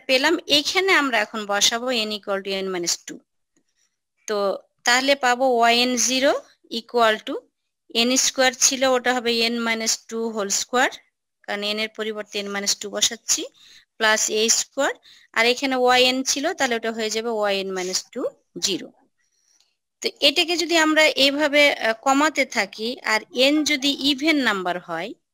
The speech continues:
তাহলে আমাদের এক সময় ওয়াই এনটা ওয়াই সিক্স আমরা টু টু করে যদি কমাই, আর এন যদি even হয়, তাহলে শেষের দিকে কি যাবে? ওয়াই সিক্স, ওয়াই ফোর, ওয়াই টু, ওয়াই জিরো, এই টাইপের জিনিস পাবো। তো সেটাই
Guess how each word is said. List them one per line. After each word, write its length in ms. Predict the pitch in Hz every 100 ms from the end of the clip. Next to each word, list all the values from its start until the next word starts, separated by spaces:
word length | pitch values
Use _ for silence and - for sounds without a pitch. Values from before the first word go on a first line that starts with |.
| _ _ _ _ _ -
তাহলে 220 | 262 285 285
আমাদের 280 | 277 285 285 269 269
এক 80 | - -
সময় 360 | 285 285 285 311 _ _ - 214
ওয়াই 280 | 240 254 269 269 269
এনটা 380 | 277 269 269 262 262 269 - _ _ 233
ওয়াই 180 | 240 240 - -
সিক্স 360 | 247 240 - - - 233
আমরা 160 | 233 233
টু 80 | 302 294
টু 80 | 302 294
করে 140 | 269 254
যদি 140 | 240 240
কমাই, 340 | 254 226 185 175 185
আর 60 | - 247
এন 60 | 269 262
যদি 160 | 240 254 277
even 300 | 254 285 262 233
হয়, 140 | 208
তাহলে 180 | 220 240 233
শেষের 220 | 262 277 247
দিকে 160 | 262 254
কি 100 | 277 233
যাবে? 160 | 202 214
ওয়াই 180 | 240 247 240 -
সিক্স, 280 | 240 240 - -
ওয়াই 180 | 226 233 -
ফোর, 240 | - 226 226 -
ওয়াই 180 | 226 226 - -
টু, 120 | 226 233 - -
ওয়াই 160 | 220 214
জিরো, 200 | 220 220 285 - - - -
এই 80 | 320 320
টাইপের 260 | 285 247 196
জিনিস 180 | 196 185 -
পাবো। 200 | 175 - _ _ - - _ -
তো 60 | 254 -
সেটাই 300 | 294 311